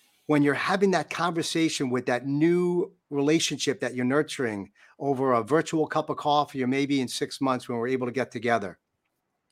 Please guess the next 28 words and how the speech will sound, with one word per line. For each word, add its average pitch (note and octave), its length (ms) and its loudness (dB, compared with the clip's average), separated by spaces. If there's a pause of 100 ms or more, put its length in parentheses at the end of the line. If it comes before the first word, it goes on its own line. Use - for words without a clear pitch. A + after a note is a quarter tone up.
(440)
they're D3+ 160 4
providing F#3 580 2
you F#3+ 220 0
insights, F3+ 880 -2 (920)
making G3 440 4
you F#3 180 2
perhaps F3 460 -4
a D#3+ 40 -2
little E3+ 260 2
uncomfortable, D3 600 -2
maybe E3 480 0 (140)
forcing E3+ 400 -2
you D#3+ 140 4
to C#3+ 80 0
get E3 180 0
a D#3+ 40 0
little D3 320 2
sore D#3 600 4
because B2+ 400 -4
you're C3+ 100 -4
training G3 560 -2
yourself C#3+ 460 -2 (320)
to C#3 100 -6
think G#3 500 -2
in E3+ 140 0
a D3+ 80 2
new D3+ 240 4
way. C3 400 -4